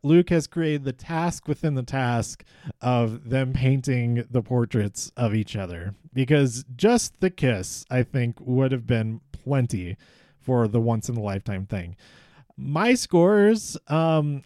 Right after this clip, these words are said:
I would have disqualified Jimmy. I would have given two points to Nina, three to Julia, four to Danielle, and five to Luke. But the Taskmaster scores were zero to Jimmy, two to Nina, three to Luke,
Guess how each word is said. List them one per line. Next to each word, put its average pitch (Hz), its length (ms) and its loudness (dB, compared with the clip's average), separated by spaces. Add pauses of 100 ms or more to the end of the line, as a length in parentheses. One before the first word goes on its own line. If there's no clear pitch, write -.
I 143 160 4
would 175 140 6
have 147 80 2
disqualified 151 680 0
Jimmy. 135 400 2 (160)
I 117 140 -2
would 120 80 2
have 117 100 0
given 113 140 -2
two 185 200 2
points 156 340 2
to 139 80 -4
Nina, 151 500 4 (180)
three 180 180 4
to 165 120 4
Julia, 135 760 4
four 147 280 4
to 131 80 -4
Danielle, 123 760 -2
and 107 180 -10
five 110 440 -4
to 113 80 -8
Luke. 104 380 -4 (500)
But 120 120 -4
the 127 80 -10
Taskmaster 175 760 4
scores 123 680 2 (380)
were 110 180 -2
zero 165 320 4
to 151 140 0
Jimmy, 117 460 2 (640)
two 214 240 2
to 202 120 2
Nina, 127 520 4 (460)
three 208 460 2
to 185 100 6
Luke, 110 460 0